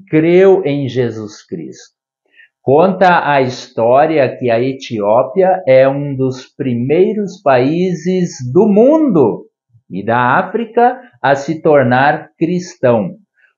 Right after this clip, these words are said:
Possivelmente muito pelo trabalho deste homem etíope que voltou para sua casa e ali anunciou também o Evangelho.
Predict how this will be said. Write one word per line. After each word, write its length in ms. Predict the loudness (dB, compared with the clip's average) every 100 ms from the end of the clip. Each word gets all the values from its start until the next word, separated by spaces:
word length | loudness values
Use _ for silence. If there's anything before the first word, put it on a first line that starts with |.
| 0
Possivelmente 1400 | 0 2 0 2 4 4 2 0 -2 -4 -2 -2 -4 -6
muito 920 | -4 0 2 4 2 0 -2 -4 -2
pelo 300 | 2 4 4
trabalho 580 | 2 0 2 2 2 0
deste 440 | 0 0 -4 -6 -2
homem 440 | 0 0 -4 -4
etíope 840 | 0 0 -2 -8 -6 -6 -6 -8 -4
que 120 | -2
voltou 760 | 0 2 2 2 2 4 4 2
para 340 | 2 4 2
sua 280 | 0 -2 -2
casa 720 | -2 -2 -2 -2 -2 -2 -2 -8 _ _
e 180 | 0 2
ali 520 | 2 2 0 0 2
anunciou 880 | 2 0 -2 -6 -8 -4 0 0 0
também 640 | -2 -2 0 0 0 -4
o 180 | 0 0
Evangelho. 760 | 2 0 -2 -2 -4 -4 -8